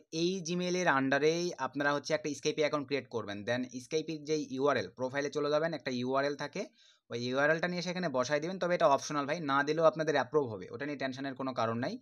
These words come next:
Then এখানে একটা হার্ড কোয়ালিটির পাসওয়ার্ড দেন, অবশ্যই পাসওয়ার্ডের মধ্যে ডলার রাখবেন, এরকম হার্ড কোয়ালিটির পাসওয়ার্ড দিবেন ভাই।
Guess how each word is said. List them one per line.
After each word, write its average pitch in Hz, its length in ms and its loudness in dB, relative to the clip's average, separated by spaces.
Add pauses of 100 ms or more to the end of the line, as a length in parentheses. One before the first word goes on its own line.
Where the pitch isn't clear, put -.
(400)
Then 139 100 -4
এখানে 170 160 -2
একটা 165 140 -2
হার্ড 139 180 2
কোয়ালিটির 147 300 2
পাসওয়ার্ড 120 420 2
দেন, 87 180 -12 (640)
অবশ্যই 143 260 -2
পাসওয়ার্ডের 151 340 2
মধ্যে 156 140 -2
ডলার 135 380 2 (120)
রাখবেন, 135 280 0
এরকম 131 240 -4
হার্ড 127 160 -2
কোয়ালিটির 143 320 -2
পাসওয়ার্ড 117 380 -2
দিবেন 92 220 -12
ভাই। 90 140 -16